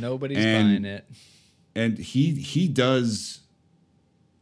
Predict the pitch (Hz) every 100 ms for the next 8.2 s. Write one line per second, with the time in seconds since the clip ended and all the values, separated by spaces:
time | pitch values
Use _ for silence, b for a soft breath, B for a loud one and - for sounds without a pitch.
0 | 107 90 117 120 123 95 107 104 95 90
1 | - 113 110 107 98 92 - 101 - 92
2 | 90 85 82 - 104 - 87 92 73 90
3 | 78 - 82 98 82 78 71 69 B B
4 | B B - 101 92 - 95 87 82 95
5 | 110 101 71 87 190 151 156 196 165 -
6 | 98 - - - _ _ 120 143 175 -
7 | - 120 127 175 196 - 104 160 160 233
8 | -